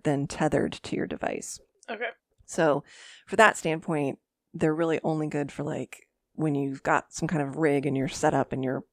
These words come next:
Speaker 1: plugged in and you're okay with not being mobile. So using these for a while and also using them for casual music listening,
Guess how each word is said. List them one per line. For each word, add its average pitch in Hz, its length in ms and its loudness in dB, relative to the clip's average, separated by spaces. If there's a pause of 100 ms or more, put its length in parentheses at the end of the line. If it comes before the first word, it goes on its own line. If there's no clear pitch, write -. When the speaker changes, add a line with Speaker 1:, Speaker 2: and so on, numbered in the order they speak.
(120)
Speaker 1:
plugged - 340 -2
in - 120 -2
and - 120 -2
you're 151 100 0
okay - 220 -4
with 147 180 -2
not - 180 -2
being - 200 -4
mobile. - 340 -6 (500)
So 165 560 4 (160)
using 240 400 0
these 185 280 -2
for 156 120 -2
a 156 80 0
while 151 340 0
and 151 140 0
also 165 240 0
using 147 280 -2
them 143 160 -4
for 151 200 -4
casual 147 520 -6
music 165 320 -2
listening, 139 440 -6